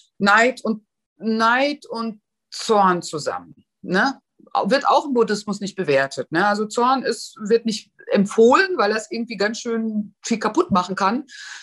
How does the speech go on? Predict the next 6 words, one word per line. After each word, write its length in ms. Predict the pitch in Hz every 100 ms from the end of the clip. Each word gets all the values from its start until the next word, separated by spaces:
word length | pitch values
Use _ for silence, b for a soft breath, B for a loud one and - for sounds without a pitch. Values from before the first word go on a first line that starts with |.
| B -
Aber 240 | 202 190
zornvolle 680 | - 262 262 269 233 220 190 - -
buddhistische 560 | 226 240 240 226 214
Gestalten, 640 | 185 - 190 220 - 202 180
also 400 | 165 180 202 175
wie 400 | 202 196 196